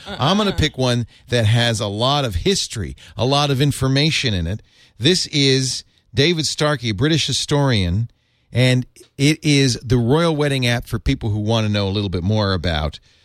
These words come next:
Speaker 1: the royals in, in general, including the beginnings of the monarchy, who wanna know a little bit about the family tree, who's whom, who's,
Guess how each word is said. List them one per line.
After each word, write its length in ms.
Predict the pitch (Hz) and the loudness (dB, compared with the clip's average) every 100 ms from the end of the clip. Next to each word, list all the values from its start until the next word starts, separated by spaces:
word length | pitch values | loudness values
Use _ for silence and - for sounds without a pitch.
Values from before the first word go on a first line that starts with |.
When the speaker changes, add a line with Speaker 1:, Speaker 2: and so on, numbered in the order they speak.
| _ - | _ -4
Speaker 1:
the 80 | 110 | 0
royals 680 | 104 127 147 147 151 139 107 110 - - | 4 4 4 2 2 0 -2 -4 -6 -8
in, 100 | 101 | -8
in 220 | 107 95 | -4 -2
general, 600 | 87 139 175 175 180 180 - _ _ _ - | 0 2 4 2 2 -2 -8 _ _ _ -10
including 460 | 107 - 139 123 | -2 2 4 4
the 60 | 104 | 2
beginnings 480 | 101 92 139 143 123 | -2 0 2 2 0
of 100 | 117 | -2
the 80 | 123 | 0
monarchy, 680 | 120 131 127 127 131 123 - _ _ | 2 0 0 -2 -4 -6 -10 _ _
who 120 | 123 | -2
wanna 300 | 120 131 131 | 2 4 4
know 240 | 120 127 117 | 4 2 0
a 0 | |
little 220 | 120 117 | -2 -2
bit 100 | 117 | -2
about 300 | 92 107 - | -2 -4 -4
the 100 | 87 | -8
family 540 | - 131 131 123 110 | -2 0 2 0 -2
tree, 580 | - - 165 175 180 185 - _ _ - | -4 -2 0 0 -2 -4 -10 _ _ -2
who's 420 | 147 143 135 110 | 2 4 2 2
whom, 480 | 151 170 190 202 180 | 2 2 0 -2 -2
who's, 480 | 139 139 117 98 | -2 -2 -2 -6